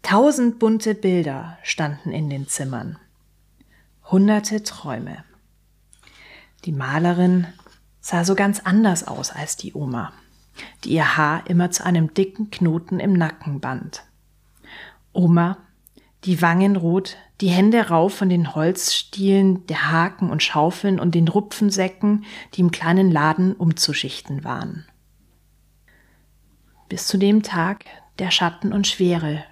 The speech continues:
über ihre Oma warf, der ihr denselben Schmerz in die Augen drängte,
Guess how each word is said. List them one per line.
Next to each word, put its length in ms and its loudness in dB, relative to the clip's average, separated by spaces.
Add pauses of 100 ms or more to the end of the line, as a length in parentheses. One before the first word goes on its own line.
über 220 -2
ihre 320 -2
Oma 380 -2
warf, 420 -8 (680)
der 140 0
ihr 300 4
denselben 600 2
Schmerz 500 -2
in 80 0
die 160 0
Augen 320 0
drängte, 600 -2